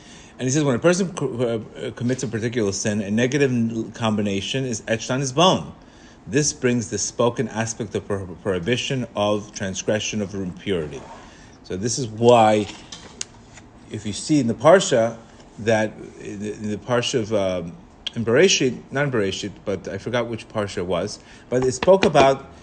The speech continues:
that Yehuda's bones were, were shaking. And Moshe Rabbeinu had to conf-, it was a confession,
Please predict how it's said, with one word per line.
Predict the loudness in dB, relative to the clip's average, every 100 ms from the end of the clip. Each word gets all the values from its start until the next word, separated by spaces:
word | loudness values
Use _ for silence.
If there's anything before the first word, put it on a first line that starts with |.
| -20 -12
that | 0 0 0
Yehuda's | -4 -6 -4 2 4 6 6 6
bones | 6 6 8 6 0 0
were, | 0
were | 0 0 -2
shaking. | 2 4 4 2 -4 -6 -14 -20 -20 -20 -20 -20 -20 -20 -20 -10
And | -4 2
Moshe | 2 4 2
Rabbeinu | 4 4 4 2
had | 0 -2
to | -2
conf-, | -8 -8 -4
it | -2
was | -4
a |
confession, | -4 -6 6 6 6 0 0 0 -4